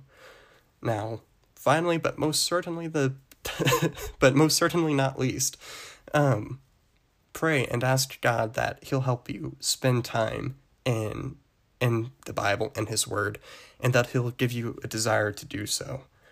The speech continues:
Matthew twenty-six forty-one says, "Watch and pray that you may not enter, enter into temptation. The spirit is, is indeed," <laughs> excuse me, "the spirit indeed is willing, but the flesh is weak."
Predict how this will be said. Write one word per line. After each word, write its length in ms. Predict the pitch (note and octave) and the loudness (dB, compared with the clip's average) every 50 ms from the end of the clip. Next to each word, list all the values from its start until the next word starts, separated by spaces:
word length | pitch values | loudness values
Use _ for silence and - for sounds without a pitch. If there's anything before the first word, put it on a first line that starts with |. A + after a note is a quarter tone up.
| - - _ _ _ - | -20 -20 _ _ _ 0
Matthew 320 | C3 B2+ C3 - C3+ C3 | 2 2 2 2 0 -2
twenty-six 580 | C3+ - - D#3 D3+ D3+ - - C3 C3 - - | -2 -2 -2 -2 0 0 -2 -2 -4 -4 -4 -4
forty-one 560 | - B2+ A#2 - A2+ A#2 A#2 A#2 A#2 A#2 A#2 | -2 -4 -2 -2 0 0 2 0 0 -2 -2
says, 520 | - - - A#2 A2+ G#2+ - - - - - - - _ _ _ _ _ - | -2 0 0 2 0 0 -2 -2 -4 -4 -4 -8 -18 _ _ _ _ _ -2
"Watch 280 | - C3+ C#3 C3+ - | 0 0 0 2 0
and 120 | D3 C#3 C3+ | 0 0 0
pray 240 | - - A2+ - - - | 0 -2 0 0 0 -2
that 100 | - - | -4 -4
you 100 | G#2 A2+ | -2 -2
may 140 | A#2 A2+ A#2 | 0 0 2
not 200 | A2+ A2+ A#2 - - | 2 0 0 -2 -4
enter, 280 | A#2+ A2+ - - C3 - _ _ - | -4 -4 -4 -6 -8 -10 _ _ 0
enter 280 | C3 B2+ C3 C#3 C3+ | 0 0 2 0 -2
into 360 | C3+ - A#2+ A#2+ B2 - B2+ B2 | -2 -2 -2 -2 -2 -4 -6 -6
temptation. 800 | - - A#2 A2 - - A2 A2 G#2+ - - - - - B2+ - _ _ _ _ _ _ | -6 -8 -10 -8 -6 -4 -4 -4 -4 -6 -8 -8 -10 -12 -12 -14 _ _ _ _ _ _
The 80 | A2+ A#2 | -2 0
spirit 600 | - - - - - C#3 C3+ C3+ C#3 C3+ C3+ - | 0 0 0 -2 -4 -2 0 0 0 0 -2 -6
is, 180 | - - - - - _ | -14 -14 -14 -14 -10 _
is 120 | - A#2 A#2 | -4 -4 -2
indeed," 420 | A2 A2 A2 C#3 C3+ C#3+ C#3 C3 C3+ - _ _ _ - | -2 -4 -2 -2 0 0 -2 -2 -6 -8 _ _ _ -18
<laughs> 340 | - - - C#3+ C3+ - - | -16 -12 -10 -10 -4 -2 2
excuse 380 | D3 C3+ - - - D3 - | 4 4 4 4 2 0 -2
me, 160 | F2+ - C3 C3+ - - - - - - | -2 -4 -6 -8 -10 -16 -20 -20 -6 -2
"the 100 | A#2+ A#2+ | 0 0
spirit 400 | - - - - D#3 D#3+ C#3+ - - | 0 0 0 0 0 0 0 0 0
indeed 300 | B2+ B2+ C#3 D3 C#3+ C#3 | 0 0 2 0 0 0
is 120 | B2+ C3 | -2 -2
willing, 440 | - A2+ A2+ A2 A2+ G#2+ G2+ - - - _ - | -2 -4 -4 -4 -4 -4 -6 -6 -8 -14 _ -14
but 120 | - C3 | -14 -12
the 80 | - C3 | -12 -12
flesh 480 | - - - C3+ B2 B2+ B2+ - - - _ | -12 -4 0 0 0 2 0 -2 -4 -6 _
is 220 | - A2 G#2 - C3+ | -6 -4 -4 -4 -6
weak." 540 | B2+ - - - - - _ - - - | -10 -12 -12 -14 -14 -16 _ -20 -20 -20